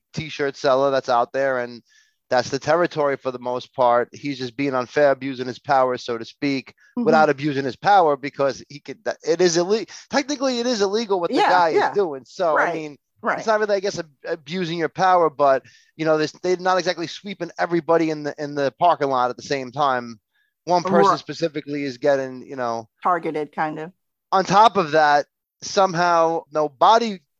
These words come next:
Speaker 1: cam footage showed up. So any conversation to back what Terrell Coleman is saying is void. And now you have the cop's word versus somebody who was illegally
Speaker 2: Mm-hmm.
Speaker 1: selling t-shirts, which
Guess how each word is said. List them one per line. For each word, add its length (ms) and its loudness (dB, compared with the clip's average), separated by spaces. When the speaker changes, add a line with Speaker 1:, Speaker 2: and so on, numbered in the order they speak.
Speaker 1:
cam 300 -4
footage 320 -2
showed 300 0
up. 180 4
So 300 -6
any 240 -2
conversation 800 -2
to 100 -6
back 340 0
what 140 -6
Terrell 280 -6
Coleman 380 -2
is 140 -10
saying 500 -8
is 180 -8
void. 580 0
And 120 0
now 120 2
you 160 0
have 180 0
the 80 -6
cop's 480 -2
word 380 -6
versus 480 -10
somebody 360 -4
who 140 -6
was 140 -6
illegally 420 -4
Speaker 2:
Mm-hmm. 60 -10
Speaker 1:
selling 240 -4
t-shirts, 500 -8
which 420 -4